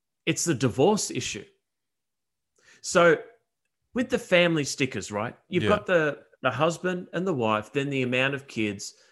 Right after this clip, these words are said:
Speaker 1: then you've got the pets, the dogs or the cats or whatever. But really, one in two marriages, it,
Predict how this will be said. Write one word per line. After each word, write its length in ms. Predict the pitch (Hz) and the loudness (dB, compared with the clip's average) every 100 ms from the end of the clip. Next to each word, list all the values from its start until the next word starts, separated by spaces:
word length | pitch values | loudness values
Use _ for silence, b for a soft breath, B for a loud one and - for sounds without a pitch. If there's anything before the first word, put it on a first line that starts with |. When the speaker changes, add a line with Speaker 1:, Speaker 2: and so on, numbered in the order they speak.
| _ | _
Speaker 1:
then 160 | 135 135 | -2 0
you've 100 | 131 | 0
got 180 | 127 | -2
the 80 | - | -4
pets, 340 | 98 117 - - | -8 -8 -10 -10
the 80 | |
dogs 340 | 98 113 113 - | -2 0 0 -4
or 40 | |
the 100 | 110 | -10
cats 360 | 110 113 107 - | -6 -6 -6 -6
or 40 | |
whatever. 360 | 101 95 92 - b b b _ _ _ _ | -6 -6 -8 -12 b b b _ _ _ _
But 220 | 180 180 - | -2 -2 -10
really, 600 | 175 170 262 143 95 139 - | 2 4 6 2 0 -4 -8
one 300 | 139 190 233 | -2 -2 0
in 160 | 208 | -4
two 560 | - - 175 165 143 - _ _ _ _ _ _ - | -4 0 4 4 2 -2 _ _ _ _ _ _ -12
marriages, 840 | 113 156 208 - - 147 - - _ _ _ _ - | -4 0 0 -2 -8 -12 -14 -16 _ _ _ _ -18
it, 120 | 127 | -18